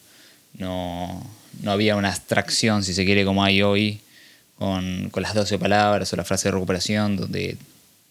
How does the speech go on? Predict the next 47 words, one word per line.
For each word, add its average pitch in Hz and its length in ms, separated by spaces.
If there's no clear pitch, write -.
no 101 120
es 98 80
tan 107 160
accesible, 107 600
salvo 101 260
que 95 80
tengas 101 260
un 101 80
letrero 98 380
con 90 80
las 98 100
palabras, 101 540
<laughs> - 180
digamos, 113 200
que 110 60
no 110 140
pueden 120 260
entrar 107 380
y 98 220
llevarte 104 520
la 101 120
guita. 101 320
Este, 101 460
inclusive 101 340
puedes 101 160
dar 101 160
falsas 123 460
o 90 60
puedes 95 200
dar 101 200
distintas, 98 760
eh, 87 480
que 101 120
no 98 60
se 95 100
podían 101 320
en 92 60
su 92 100
momento. 98 400
Después, - 220
bueno, 107 380
a - 40
medida 104 200
que 98 60
la 95 60
gente 113 220
fue 98 680